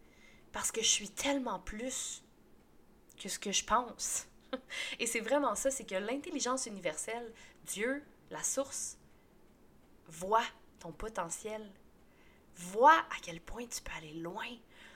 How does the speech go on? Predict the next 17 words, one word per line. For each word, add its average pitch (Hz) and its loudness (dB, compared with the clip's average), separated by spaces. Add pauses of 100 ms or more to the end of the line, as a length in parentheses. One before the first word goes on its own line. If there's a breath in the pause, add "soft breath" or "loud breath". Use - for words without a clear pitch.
(180 loud breath)
Puis, 262 -2 (400)
tu 494 -2
sais, 453 2
l'univers 302 6
veut 254 -2
pas 359 -4
te - -8
faire 151 0
chier, 196 -4
là. - -14 (320)
Même 220 0
si 226 -6
des 185 -8
fois, 233 -6
on 202 -10
est 175 -10
comme, « 165 -4